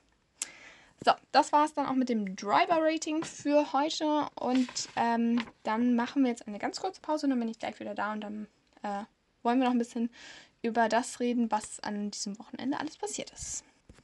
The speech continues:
Hallo und herzlich willkommen zurück bei meinem Podcast Next to the Track. Ich freue mich, dass ihr noch mit am Start seid. Gerade haben wir schon, ja,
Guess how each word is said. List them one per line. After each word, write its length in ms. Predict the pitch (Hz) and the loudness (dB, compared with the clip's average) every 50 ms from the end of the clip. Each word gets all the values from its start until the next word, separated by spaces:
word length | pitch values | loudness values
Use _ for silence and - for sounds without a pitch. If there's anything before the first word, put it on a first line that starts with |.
| _ _ _ _ _ _ _ _ _ _ - - _ _ _ _ _ _ - - _ _ _ - - _ _ - _ - | _ _ _ _ _ _ _ _ _ _ -20 -20 _ _ _ _ _ _ -20 -20 _ _ _ -20 -20 _ _ -20 _ -2
Hallo 180 | 480 466 427 403 | 2 4 4 4
und 160 | 392 - - | 2 0 -4
herzlich 480 | 302 320 320 - - 302 294 294 - 285 | -4 -4 -4 -4 -6 -6 -6 -6 -2 0
willkommen 560 | 277 277 269 - 254 247 262 262 262 262 269 | 0 0 0 -2 -2 0 2 2 0 0 -2
zurück 420 | - - 254 254 240 233 247 254 - _ | -4 -4 -2 -2 0 -2 -4 -6 -6 _
bei 140 | - 233 233 | -4 -2 -2
meinem 380 | 233 233 226 233 240 240 233 | 0 -2 0 0 -2 -2 -4
Podcast 800 | - - - 349 349 - - - - 294 302 302 - - - - _ - - - - - _ _ | -6 -6 -8 -8 -8 -8 -14 -8 -6 -6 -6 -6 -6 -10 -16 -16 _ -20 -20 -20 -20 -20 _ _
Next 360 | 247 254 269 269 - - - | -4 -2 -2 -4 -8 -12 -10
to 80 | - 233 | -10 -10
the 100 | - 294 - _ | -10 -12 -14 _
Track. 360 | - - 427 494 466 - - - | -8 -4 -4 -4 -4 -8 -14 -10
Ich 200 | - 294 - - | -10 -10 -8 -10
freue 220 | - - 269 277 | -10 -4 -2 0
mich, 140 | 294 294 - | 0 0 0
dass 160 | - 262 254 | -4 -6 -4
ihr 40 | 262 | -4
noch 200 | 240 240 233 - | -6 -6 -6 -6
mit 280 | 233 226 254 262 262 - _ | -4 -2 -2 -2 -2 -6 _
am 220 | - 226 214 208 214 - | -12 -10 -10 -10 -12 -14
Start 500 | - - - - - 262 254 262 285 302 - | -14 -12 -12 -8 -2 0 2 2 2 -2 -4
seid. 280 | - - 285 285 294 294 - - - - - - - 208 - _ | -2 0 2 2 2 0 -2 -12 -14 -14 -14 -14 -14 -14 -14 _
Gerade 340 | - 240 247 269 262 262 262 | -2 2 2 4 4 2 2
haben 140 | 254 254 | 2 2
wir 60 | 247 247 | 2 0
schon, 400 | - - 247 240 240 247 240 247 - - - - | -2 -2 -2 -2 0 0 0 -2 -4 -12 -16 -8
ja, 140 | - 196 | -8 -8